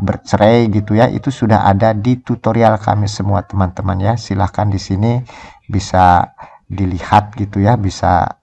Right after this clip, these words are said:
ditonton. Nah, di sini sudah ada semua teman-teman ya.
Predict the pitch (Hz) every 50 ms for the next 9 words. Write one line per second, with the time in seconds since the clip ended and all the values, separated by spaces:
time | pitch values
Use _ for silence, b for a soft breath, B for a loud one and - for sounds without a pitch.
0 | _ b b b b b b _ - 110 104 - - 90 90 90 - - 107 113
1 | 123 123 127 120 104 98 87 85 82 85 87 92 - - 101 107 107 - 98 98
2 | 98 - 95 98 98 98 101 - - 101 98 98 95 95 - 95 92 90 87 -
3 | - 90 92 87 85 87 98 120 143 -